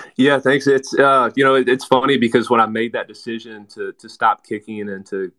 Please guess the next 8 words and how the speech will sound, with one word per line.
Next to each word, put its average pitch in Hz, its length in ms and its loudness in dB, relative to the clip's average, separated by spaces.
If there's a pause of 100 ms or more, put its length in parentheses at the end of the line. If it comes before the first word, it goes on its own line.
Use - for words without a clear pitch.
(100)
to - 100 -16
kinda 101 220 -4
start 98 320 -4
this 101 160 -6
stuff 98 300 -10
up, 98 280 -10 (160)
um, 95 480 -10 (440)
I, 107 120 2